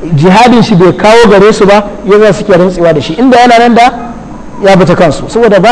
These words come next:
a rantsewa da kowa, ba a rantsewa da hubbaran Shehu Uthmanu, ba a rantsewa da Shehu Uthmanu ɗin, ba a rantsewa da mala'ika, ba a rantsewa da rana, ba a rantsewa da hadari, ba a rantsewa da kwarankwasa, ba a rantsewa da gajimare, ba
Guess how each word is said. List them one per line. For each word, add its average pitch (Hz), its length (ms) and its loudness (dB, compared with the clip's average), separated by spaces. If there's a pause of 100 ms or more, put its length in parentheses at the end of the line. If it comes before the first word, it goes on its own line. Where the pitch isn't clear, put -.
(120)
a 190 40 2
rantsewa 190 320 0
da 147 80 -2
kowa, 139 240 -6
ba 190 140 0
a 180 60 2
rantsewa 180 260 0
da 160 80 0
hubbaran 170 360 0
Shehu 180 200 -2
Uthmanu, 185 380 -4 (260)
ba 180 160 0
a 190 40 4
rantsewa 185 280 0
da 156 60 0
Shehu 190 220 0
Uthmanu 175 360 -2
ɗin, 196 180 -2 (240)
ba 156 180 0
a 190 40 2
rantsewa 196 320 2
da 185 80 2
mala'ika, 190 640 2
ba 175 100 0 (120)
a 180 40 2
rantsewa 190 400 0
da 170 140 2
rana, 196 380 2
ba 196 180 0
a 185 40 2
rantsewa 190 400 0
da 175 100 2
hadari, 196 420 0 (360)
ba 160 220 -2
a 185 40 2
rantsewa 196 380 0
da 180 100 2
kwarankwasa, 196 600 0
ba 214 160 2
a 190 60 2
rantsewa 196 400 0
da 185 80 2
gajimare, 165 600 0 (640)
ba 185 120 0